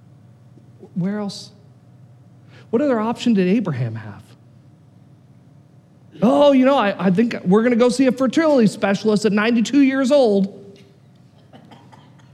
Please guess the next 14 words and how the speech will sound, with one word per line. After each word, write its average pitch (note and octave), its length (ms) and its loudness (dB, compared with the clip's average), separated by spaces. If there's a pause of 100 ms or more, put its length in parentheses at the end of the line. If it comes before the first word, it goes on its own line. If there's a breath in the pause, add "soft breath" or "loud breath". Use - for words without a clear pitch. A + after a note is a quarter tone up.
(1300)
What F3 100 -2
other F#3 180 -2
option E3+ 320 -2
did B2+ 140 -4
David C#3 300 -2
have A2 300 -12
when B2 80 -10
he B2 40 -6
was A#2+ 120 -8
hiding C#3 420 -8
in B2 100 -8
a A2+ 60 -10
cave? A2+ 460 -10 (1400)
"God, F#3+ 220 -10